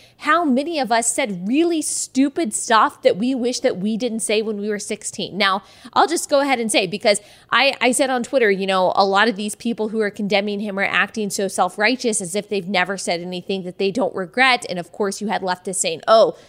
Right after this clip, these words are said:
that means you used to say this too. That means that you're a racist." No, my friends and I never used this word. It wasn't a word that we used as a joke. It wasn't a word that we thought was funny. I have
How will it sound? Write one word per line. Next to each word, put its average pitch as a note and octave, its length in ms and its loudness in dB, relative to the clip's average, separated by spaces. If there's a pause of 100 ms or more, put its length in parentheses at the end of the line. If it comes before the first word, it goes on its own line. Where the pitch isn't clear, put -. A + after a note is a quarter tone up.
(140)
that G3 240 0
means F#3 320 -6
you F3+ 220 -2
used G3 280 0
to F3 80 -6
say F#3 220 2
this E3+ 260 -4
too. - 300 -4
That G3 220 4
means F#3+ 220 -6
that F3+ 120 -4
you're G3+ 400 2
a F3+ 40 -4
racist." G#3 460 0 (400)
No, D#4 460 6 (220)
my C#4 160 2
friends D4 260 -2
and C#4+ 80 -4
I C#4 140 -2
never C#4 640 4
used A3+ 340 4
this F#3+ 240 -6
word. G3 240 4
It A#3+ 140 4
wasn't A#3+ 340 0
a C#4 60 -2
word A#3 240 0
that B3 100 2
we A3 80 -6
used G#3 240 -4
as A3 120 -6
a A#3+ 60 -2
joke. F#3+ 440 2
It A#3+ 100 0
wasn't G3+ 240 -2
a D#4+ 40 -6
word C4+ 220 0
that C#4 80 -8
we B3+ 120 -6
thought A#3 240 2
was A#3+ 140 -2
funny. F#3 320 -2
I A3 100 2
have A3 160 0